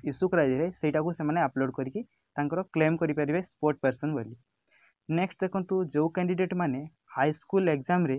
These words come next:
ଓଡ଼ିଆ ସବଜେକ୍ଟ ଯାହାର ନଥିଲା, ସେ କ୍ୟାଣ୍ଡିଡେଟ୍ମାନେ ତାଙ୍କର ସେଭେନ୍ କ୍ଲାସ୍ ଫାଇନାଲ ଏକ୍ଜାମରେ ଓଡ଼ିଆ ସବଜେକ୍ଟ ଥିଲା ଏବଂ ତାକୁ ଏକ୍ଜାମ ଦେଇକି ସେମାନେ ଫାଇନାଲ ଏକ୍ଜାମ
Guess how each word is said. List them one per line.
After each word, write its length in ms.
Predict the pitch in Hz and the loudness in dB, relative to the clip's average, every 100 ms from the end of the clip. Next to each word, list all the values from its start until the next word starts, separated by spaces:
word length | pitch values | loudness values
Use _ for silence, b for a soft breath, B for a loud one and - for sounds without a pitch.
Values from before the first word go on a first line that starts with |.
| - _ _ _ - | -6 _ _ _ -2
ଓଡ଼ିଆ 360 | 151 156 180 196 190 _ | 0 4 4 2 -2 _
ସବଜେକ୍ଟ 560 | - 156 143 135 180 - | -4 0 0 0 -2 -4
ଯାହାର 240 | 156 156 170 | -4 2 2
ନଥିଲା, 480 | 165 139 135 170 131 131 _ - | 4 2 2 0 0 -4 _ -8
ସେ 160 | - 165 | -2 -2
କ୍ୟାଣ୍ଡିଡେଟ୍ମାନେ 760 | 175 175 180 196 185 180 147 185 b b b - | 0 0 2 0 2 2 0 -4 b b b -2
ତାଙ୍କର 240 | 165 180 | 0 0
ସେଭେନ୍ 400 | 175 - 139 180 | -2 -2 2 2
କ୍ଲାସ୍ 280 | 185 190 185 - | 2 2 2 0
ଫାଇନାଲ 300 | 156 160 175 | -2 2 2
ଏକ୍ଜାମରେ 340 | 175 180 180 185 | 0 0 0 -2
ଓଡ଼ିଆ 320 | 147 143 165 180 - _ | -2 0 2 2 0 _
ସବଜେକ୍ଟ 500 | - - 147 147 175 _ | -8 -2 -2 -2 -4 _
ଥିଲା 280 | - 160 170 180 | -4 2 2 2
ଏବଂ 220 | 160 160 165 | -2 -2 -2
ତାକୁ 320 | 143 - 180 | -4 -2 0
ଏକ୍ଜାମ 220 | 160 165 170 | 0 0 0
ଦେଇକି 200 | 165 165 | -2 -2
ସେମାନେ 280 | 165 160 | -2 -4
ଫାଇନାଲ 300 | 160 151 156 156 | -2 -2 0 0
ଏକ୍ଜାମ 240 | 156 151 | 0 -2